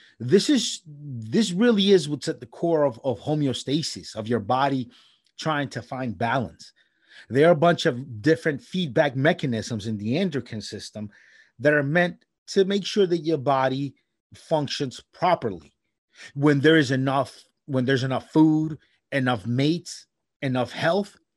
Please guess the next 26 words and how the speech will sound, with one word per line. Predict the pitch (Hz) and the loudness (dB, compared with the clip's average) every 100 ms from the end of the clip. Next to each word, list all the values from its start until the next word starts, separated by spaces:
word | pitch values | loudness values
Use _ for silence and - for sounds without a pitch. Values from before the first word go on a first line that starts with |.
| _ _ | _ _
your | 135 | 2
body, | 156 147 131 135 131 135 | 4 4 4 2 0 -2
a-, | 143 | -4
and | 135 | -4
enough | 127 127 120 | -4 -4 -6
youth, | 107 127 208 202 - _ _ _ _ | -4 0 0 0 -12 _ _ _ _
your | - 160 | 0 2
body | 156 151 151 165 | 6 4 4 2
is | 139 | 0
producing | 175 147 160 160 165 156 - | 0 4 4 4 2 -4 -4
testosterone | - 165 180 165 160 - 175 170 | -4 0 2 2 2 -2 -4 -4
at | 156 | -4
high | 165 | -2
levels. | 165 135 90 90 _ - - - | -2 -2 -6 -14 _ -20 -20 -12
When | - 143 139 | 0 2 4
there | 135 | 4
isn't | 143 120 131 | 4 2 0
enough | 135 131 113 | 0 0 0
food, | - 170 180 151 131 | 4 4 4 0 -4
enough | 123 120 107 | -2 -2 -2
mates, | 107 120 135 165 - - _ _ _ _ | -4 -4 -4 -4 -10 -20 _ _ _ _
enough | 143 127 117 | -2 0 0
health, | - - 156 165 - _ _ _ _ _ 113 104 - | -2 0 2 0 -4 _ _ _ _ _ -20 -12 -4
you're | 135 | -4
too | - 139 | -2 2
old, | 131 165 190 185 | 6 6 4 0